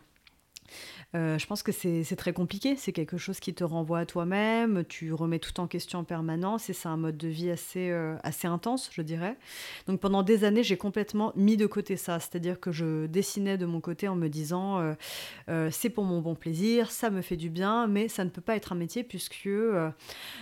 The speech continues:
bah, puisque j'ai grandi un peu dans les couloirs du Louvre aussi. » Et pour moi, être artiste, c'était Delacroix, Géricault, euh, ou c'était les, les personnes qui font des, des, des, des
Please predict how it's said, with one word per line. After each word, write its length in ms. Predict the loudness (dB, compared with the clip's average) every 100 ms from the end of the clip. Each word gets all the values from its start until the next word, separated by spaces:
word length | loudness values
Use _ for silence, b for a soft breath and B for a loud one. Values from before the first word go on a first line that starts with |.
| -6
bah, 120 | -2
puisque 360 | -2 -2 -4 -4
j'ai 160 | -6 -6
grandi 320 | -6 -6 -4
un 80 | -4
peu 180 | -4
dans 200 | -4 -2
les 500 | -2 -2 -2 -2 -2 -2
couloirs 320 | 0 2 2
du 140 | 2
Louvre 240 | 4 2 2
aussi. » 380 | 0 0 4
Et 280 | 6 6 4 -4
pour 120 | -2
moi, 140 | 2 2
être 200 | 0 -4
artiste, 500 | -6 -6 -6 -4 -4
c'était 420 | -6 -6 -2 -2
Delacroix, 720 | 0 0 -2 0 4 6 4 2 B B
Géricault, 840 | -2 2 2 0 6 8 10 8 6
euh, 140 | 2 -4 B B
ou 60 | -6
c'était 340 | -2 -2 0
les, 340 | 2 4 4 2 0 -2
les 120 | -2 0
personnes 280 | 0 -2
qui 120 | -4 -6
font 160 | -6
des, 320 | -4 -2 -4 -8 B B
des, 220 | -4 -4
des, 280 | -2 -4 -4
des 140 | -2